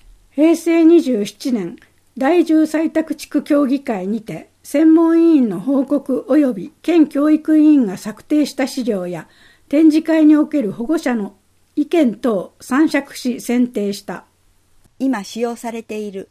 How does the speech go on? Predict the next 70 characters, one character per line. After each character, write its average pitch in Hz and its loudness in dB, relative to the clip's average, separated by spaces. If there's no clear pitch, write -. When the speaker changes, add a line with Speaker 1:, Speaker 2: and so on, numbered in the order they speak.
Speaker 2:
歴 185 -12
史 247 -14
教 233 -10
科 220 -14
書 185 -16
が 156 -14
採 226 -12
択 214 -16
さ 208 -14
れ 202 -12
た 185 -12
理 175 -12
由 185 -10
は？ 185 -12
Speaker 1:
現 330 2
代 262 0
の 196 -4
事 202 -8
例 294 -2
を 294 0
通 285 -2
し - -16
て、 - -16
身 226 -6
近 320 -2
な 320 4
地 330 -2
域 311 -4
の 190 -6
将 320 -2
来 247 -2
に 190 -8
つ - -12
い 208 -8
て 165 -12
提 302 0
案 311 2
す 302 -6
る 277 -2
活 262 -6
動 247 2
を 233 0
設 233 -2
け、 - -16
社 226 -12
会 320 -2
参 320 2
画 220 -8
へ 185 -8
の 175 -8
意 311 0
識 - -6
を 202 -4
高 208 -6
め 320 2
た 226 -6
り 196 -8
す - -18
る 208 -8
よ 190 -8
う - -20
配 330 -4
慮 262 -2
さ 208 -8
れ 208 -4
て 202 -8
い 190 -4
る 185 -8
た 175 -12
め。 175 -12